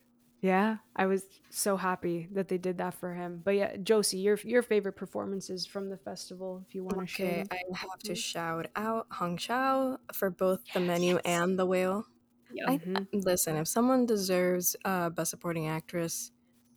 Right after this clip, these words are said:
Speaker 2: from The Whale, it's her.
Speaker 1: One hundred percent.
Speaker 2: She, she
Speaker 3: Yes, definitely.
Speaker 2: she, she would walk in and I would cry 'cause I could see so much of myself in her,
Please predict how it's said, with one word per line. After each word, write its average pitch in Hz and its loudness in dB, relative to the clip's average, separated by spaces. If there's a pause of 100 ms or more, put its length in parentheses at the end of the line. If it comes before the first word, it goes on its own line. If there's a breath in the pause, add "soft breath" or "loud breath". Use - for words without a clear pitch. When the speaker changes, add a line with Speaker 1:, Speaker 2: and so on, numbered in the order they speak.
(420)
Speaker 2:
from 180 0
The 170 2
Whale, 151 0 (160)
it's - -8
her. - -6 (1500)
Speaker 1:
One 202 4
hundred 180 0
percent. - -2 (100)
Speaker 2:
She, - -
she - -2
Speaker 3:
Yes, 180 4
definitely. - -4 (380)
Speaker 2:
she, - 0
she 208 0
would 196 0
walk 160 -4
in - -6
and 165 -4
I 156 -4
would - -6
cry - -2 (560 soft breath)
'cause 160 -2
I 180 0
could 175 -4
see 170 -2
so 170 -2
much 165 0
of 160 -4
myself 156 -2
in 156 -4
her, 151 -4